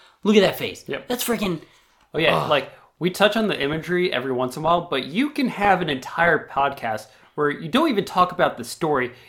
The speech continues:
Speaker 2: You just go panel by panel talking about the imagery
Speaker 1: So
Speaker 2: itself.
Speaker 1: what you're talking about is when we've run out of ideas and we've done everything,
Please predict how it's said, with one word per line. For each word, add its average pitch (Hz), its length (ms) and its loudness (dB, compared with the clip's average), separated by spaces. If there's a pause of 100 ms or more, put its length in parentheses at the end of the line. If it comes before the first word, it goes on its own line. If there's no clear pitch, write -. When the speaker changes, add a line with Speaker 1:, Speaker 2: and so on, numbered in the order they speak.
Speaker 2:
You 147 100 -6
just - 340 -2
go 175 320 4
panel 165 400 -2
by 151 140 6
panel 147 360 -2
talking 135 380 -2
about 123 240 -2
the 107 120 -10
imagery 120 580 -4
Speaker 1:
So 143 180 -2
Speaker 2:
itself. 127 160 2
Speaker 1:
what 104 80 -4
you're 135 80 -6
talking 170 400 0
about 98 480 -4 (200)
is 120 140 -10
when 127 140 -4
we've 117 220 -8
run 165 220 4
out 202 140 6
of 180 80 2
ideas 107 540 0
and 127 140 -6
we've - 180 -4
done 180 260 4
everything, 131 600 0